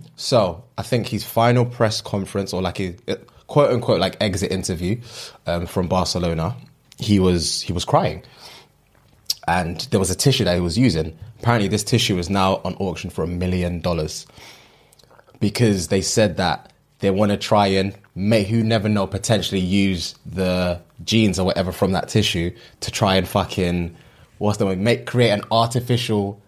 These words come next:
Lionel Messi in the future. It's so, it's West, bro.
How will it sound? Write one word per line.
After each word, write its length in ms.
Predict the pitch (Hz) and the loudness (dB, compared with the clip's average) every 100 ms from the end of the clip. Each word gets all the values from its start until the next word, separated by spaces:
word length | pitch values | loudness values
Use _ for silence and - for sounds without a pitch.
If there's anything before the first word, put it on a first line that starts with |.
| - | -8
Lionel 360 | 107 113 104 101 | -2 0 0 0
Messi 380 | 104 104 95 | 0 -2 -4
in 100 | 90 | -4
the 60 | 87 | -4
future. 460 | - 104 - 85 87 _ _ _ _ _ _ _ _ _ | -2 -4 -2 -6 -8 _ _ _ _ _ _ _ _ _
It's 160 | 123 120 | -2 0
so, 540 | - - 131 127 117 - | 0 0 2 2 0 -4
it's 140 | 120 117 | -4 -4
West, 520 | 92 117 120 - - | -2 0 0 -2 -6
bro. 260 | 92 80 | -4 -6